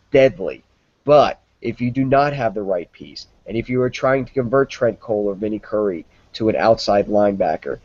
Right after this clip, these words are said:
and you've got Mister Belly Shirt Kiko Alonso, Shakira's older brother in the middle, and an aging D'Amico Ryans, and friggin', you know, it, it, it just, it, it, it, it all of a sudden goes from a very effective tool to a very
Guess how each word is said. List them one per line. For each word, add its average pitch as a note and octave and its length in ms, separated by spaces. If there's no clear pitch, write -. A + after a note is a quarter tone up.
and G#2 140
you've A2+ 160
got B2 240
Mister B2+ 260
Belly B2+ 380
Shirt C3 340
Kiko B2 440
Alonso, A2+ 640
Shakira's B2 640
older A#2+ 200
brother A#2 440
in G#2+ 80
the A2 60
middle, A2+ 440
and G2+ 200
an G#2+ 220
aging B2 440
D'Amico A#2+ 540
Ryans, A2+ 680
and G2+ 140
friggin', A2+ 480
you B2 140
know, G#2+ 320
it, A2+ 160
it, G2+ 200
it C3 80
just, C3+ 260
it, B2+ 180
it, B2 140
it, B2 220
it B2+ 400
all C#3 160
of C3+ 80
a C3 40
sudden B2+ 280
goes B2+ 220
from A#2 160
a A2 40
very B2+ 300
effective A#2 420
tool A2+ 300
to G2+ 180
a - 20
very G#2+ 300